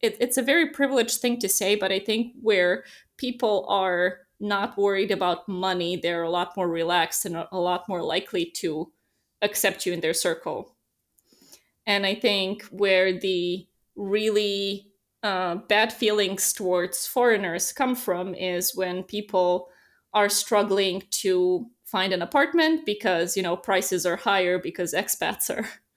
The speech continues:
<laughs> renting apartments at, you know, very ramped up rates. And it's very easy to get into that, like, go back to your own country kind of thing.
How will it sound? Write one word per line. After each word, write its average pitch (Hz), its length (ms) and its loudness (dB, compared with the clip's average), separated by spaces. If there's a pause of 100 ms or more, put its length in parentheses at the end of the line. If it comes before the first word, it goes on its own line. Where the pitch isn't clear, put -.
(160)
<laughs> - 420 -16
renting 202 340 0
apartments 180 720 0
at, 175 240 -2 (100)
you 208 100 -4
know, 165 320 -6 (140)
very 170 380 2 (100)
ramped 170 260 -4
up - 180 -14
rates. 233 760 2
And 175 500 0
it's - 280 0
very 202 340 2
easy 185 380 -2
to 185 140 -8
get 185 200 2
into 185 320 -4
that, 180 360 -2
like, - 440 -10 (440)
go 202 120 2
back 175 240 0
to 185 100 -4
your 170 120 0
own 165 120 -6
country - 540 -8 (260)
kind 165 260 -10
of 165 120 -8
thing. 139 340 -12